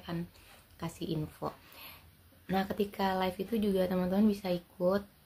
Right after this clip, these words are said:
untuk bikin sabun bareng. Jadi kalau misalkan ada masalah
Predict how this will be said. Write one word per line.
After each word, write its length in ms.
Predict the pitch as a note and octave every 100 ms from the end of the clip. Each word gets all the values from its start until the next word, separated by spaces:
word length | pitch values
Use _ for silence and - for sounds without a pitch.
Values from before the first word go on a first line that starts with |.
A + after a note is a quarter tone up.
| - G#3
untuk 400 | F3 - F3+ -
bikin 320 | F#3+ - F3+
sabun 320 | F3 E3+ F3+
bareng. 480 | F3 E3 E3 E3+ F#3
Jadi 240 | F3 F3+
kalau 240 | F#3 F3 E3+
misalkan 720 | E3+ E3+ E3 - E3+ E3+ E3+ - - - - -
ada 480 | D#3+ E3+ E3+ E3+ - - - -
masalah 480 | F3 E3+ E3+ E3 F3